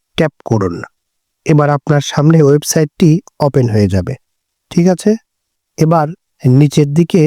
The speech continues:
একদম বাম পাশে দেখুন প্রম্পট দেওয়ার একটি জায়গা আছে। এই যে লাল আইকন দিয়ে দেখিয়ে দিয়েছি, ঠিক এই জায়গায় আপনি চ্যাট জিপিটি থেকে যে প্রম্পটটি কপি করেছিলেন, সেই প্রম্পটটি এখানে দিয়ে দিন। হ্যাঁ,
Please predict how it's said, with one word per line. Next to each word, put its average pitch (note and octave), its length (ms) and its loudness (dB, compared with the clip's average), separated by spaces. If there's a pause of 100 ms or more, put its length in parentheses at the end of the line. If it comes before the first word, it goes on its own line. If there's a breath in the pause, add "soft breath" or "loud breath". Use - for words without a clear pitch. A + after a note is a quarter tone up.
(320)
একদম F3+ 440 0
বাম D3 180 0 (100)
পাশে D3 240 -2
দেখুন D3+ 340 0 (480)
প্রম্পট D3+ 320 0 (160)
দেওয়ার C3+ 260 2
একটি C3+ 220 -2 (120)
জায়গা A2 300 0
আছে। G2 220 -6 (340)
এই C3+ 80 0
যে B2 100 0 (100)
লাল C#3 160 2 (140)
আইকন C#3 380 0
দিয়ে C#3 220 2
দেখিয়ে D#3 280 0
দিয়েছি, D#3+ 360 0 (540 loud breath)
ঠিক F#3+ 140 0 (120)
এই D#3 160 2
জায়গায় D3+ 420 2 (420 loud breath)
আপনি C#3+ 320 0 (400)
চ্যাট E3+ 260 0 (160)
জিপিটি D3+ 400 2
থেকে D#3+ 340 -2 (400)
যে C#3+ 100 4 (120)
প্রম্পটটি C#3+ 440 -2 (100)
কপি C#3+ 200 0
করেছিলেন, E3 500 0 (260)
সেই G3+ 180 0
প্রম্পটটি C#3 460 -2
এখানে E3 340 0 (320)
দিয়ে G2+ 160 2
দিন। E2+ 180 -8 (560)
হ্যাঁ, A2+ 180 -6